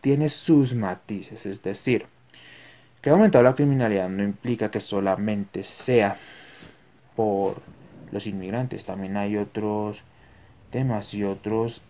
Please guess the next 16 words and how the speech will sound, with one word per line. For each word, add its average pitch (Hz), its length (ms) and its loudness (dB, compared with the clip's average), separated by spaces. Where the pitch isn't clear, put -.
intereses, 110 800 -4
como 104 300 -8
por 101 180 -4
ejemplo 107 420 -10
puede 113 240 -2
ser, 110 360 -6
eh, 104 320 -4
eh, 98 360 -12
un 123 140 -6
suicidio 104 880 -4
o 98 380 -6
un 104 380 -4
asesinato 101 960 -8
o 120 80 -4
algo - 140 -8
así, 165 240 -4